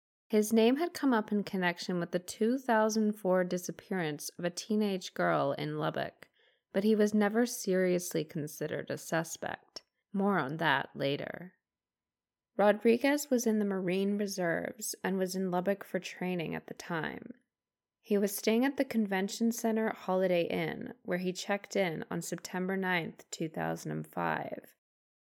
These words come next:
Strangely, he opted to stay at a different Holiday Inn from the rest of his reserve unit. When he checked in, he gave the false name of Thomas Rodriguez.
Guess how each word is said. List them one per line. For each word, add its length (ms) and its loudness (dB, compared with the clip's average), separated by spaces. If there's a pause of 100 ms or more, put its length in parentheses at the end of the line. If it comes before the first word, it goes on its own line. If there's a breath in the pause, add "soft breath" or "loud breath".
Strangely, 920 0
he 180 0
opted 380 2
to 100 -6
stay 480 0
at 120 0
a 40 -2
different 440 -2
Holiday 520 0
Inn 220 -6
from 200 -2
the 100 0
rest 320 0
of 100 -8
his 240 -6
reserve 540 0
unit. 500 -8 (460)
When 280 4
he 180 4
checked 420 -2
in, 440 -2
he 280 -2
gave 260 4
the 80 -8
false 500 2
name 480 -2
of 320 0 (120)
Thomas 760 -4 (140)
Rodriguez. 1000 -4